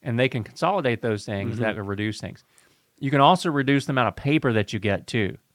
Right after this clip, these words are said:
Speaker 2: That's right. So do you have a recommendation for people on how long they should keep paper?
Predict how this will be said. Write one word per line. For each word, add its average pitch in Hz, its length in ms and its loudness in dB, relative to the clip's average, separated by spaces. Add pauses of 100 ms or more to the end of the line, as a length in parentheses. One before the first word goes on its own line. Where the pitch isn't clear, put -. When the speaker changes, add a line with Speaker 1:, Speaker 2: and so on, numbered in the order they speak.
Speaker 2:
That's 127 180 -6
right. 135 260 0
So 143 280 2
do 127 100 0
you 175 160 8
have 170 180 4
a 151 120 4
recommendation 135 720 2
for 123 160 -4
people 127 340 0
on 110 140 0
how 131 340 2
long 123 320 2
they 120 100 0
should 117 240 -8
keep - 300 -10
paper? 131 460 -6